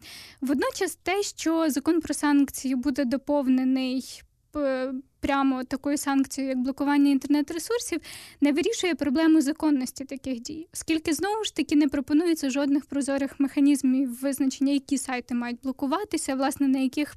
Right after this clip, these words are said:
підставах, які є критерії для такого блокування, що, знову ж таки, продовжуватиме створювати, а, ризики того,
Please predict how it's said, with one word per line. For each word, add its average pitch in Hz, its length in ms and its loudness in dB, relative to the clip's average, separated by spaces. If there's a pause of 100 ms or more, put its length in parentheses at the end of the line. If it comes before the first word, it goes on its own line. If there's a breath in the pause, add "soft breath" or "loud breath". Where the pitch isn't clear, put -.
підставах, 302 720 -2
які 285 220 2
є 277 80 0
критерії 269 480 -2
для 254 140 -4
такого 277 320 -4
блокування, 320 560 0
що, 294 180 -2
знову 311 260 2
ж - 100 -6
таки, 277 260 -6 (500 loud breath)
продовжуватиме 294 840 2
створювати, 269 800 -2 (440 loud breath)
а, 269 220 4
ризики 285 380 2
того, - 300 -2